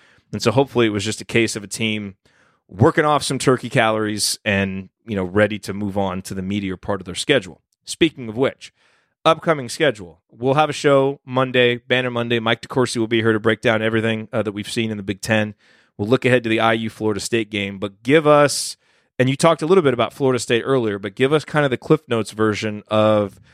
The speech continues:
the challenges and opportunities that Florida State presents on Tuesday night.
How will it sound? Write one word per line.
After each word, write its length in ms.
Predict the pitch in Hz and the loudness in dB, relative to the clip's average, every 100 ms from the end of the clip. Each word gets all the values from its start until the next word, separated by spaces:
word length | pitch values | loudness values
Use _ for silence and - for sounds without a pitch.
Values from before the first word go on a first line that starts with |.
| _ - | _ -12
the 120 | - | -2
challenges 560 | - 147 135 120 117 | 0 0 0 -2 -4
and 100 | 110 | 0
opportunities 640 | 110 107 104 120 110 98 90 | -2 -2 -4 -4 -2 -2 -4
that 100 | 95 | -6
Florida 280 | 107 101 92 | -4 -4 -4
State 260 | 104 92 | -4 -6
presents 420 | - 87 90 87 | -6 -8 -8 -8
on 120 | 90 90 | -12 -10
Tuesday 340 | 95 82 87 | -8 -8 -10
night. 200 | 87 - | -12 -16